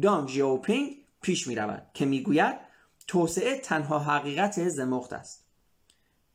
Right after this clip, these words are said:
و تا وقتی که گربه موش شکار کند، فرقی نمی‌کند که سیاه باشد یا سفید. این بدین معناست که به زبان روشن، هر کاری که برای توسعهٔ رشد اقتصاد لازم است را انجام بده،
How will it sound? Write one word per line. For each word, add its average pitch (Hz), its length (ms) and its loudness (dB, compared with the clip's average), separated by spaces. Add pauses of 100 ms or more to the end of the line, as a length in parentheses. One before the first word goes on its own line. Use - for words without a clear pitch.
(140)
و 160 400 2 (440)
تا 135 180 0
وقتی 170 260 0
که 127 120 0
گربه 131 320 0
موش 147 260 -2
شکار 131 260 -2
کند، 208 300 0 (320)
فرقی 269 400 0
نمی‌کند 135 460 -2
که 123 80 -6
سیاه 196 360 2
باشد 180 280 0
یا 127 100 -2
سفید. - 420 -12 (1600)
این 285 200 4
بدین 220 280 2
معناست 127 380 0
که 151 120 2
به 156 80 4
زبان 160 420 2
روشن، 139 640 0 (280)
هر 302 280 0
کاری 262 280 -2
که 240 120 0
برای 202 300 4
توسعهٔ 180 480 2
رشد 143 240 -2
اقتصاد 143 420 -2
لازم 139 280 0
است 196 220 0
را 214 60 2
انجام 160 420 0
بده، 139 400 0